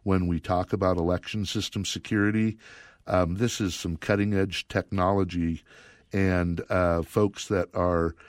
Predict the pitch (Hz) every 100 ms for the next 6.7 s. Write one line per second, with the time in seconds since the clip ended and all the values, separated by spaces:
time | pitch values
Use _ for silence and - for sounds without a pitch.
0 | - - _ _ _ - 101 - 104 92
1 | 107 110 95 - - - 92 87 85 -
2 | 98 87 85 87 87 101 120 104 82 92
3 | 101 90 85 - 120 113 82 - 101 87
4 | 82 110 151 113 80 80 - - - -
5 | 92 85 110 98 85 98 90 82 104 120
6 | 85 82 - - 90 85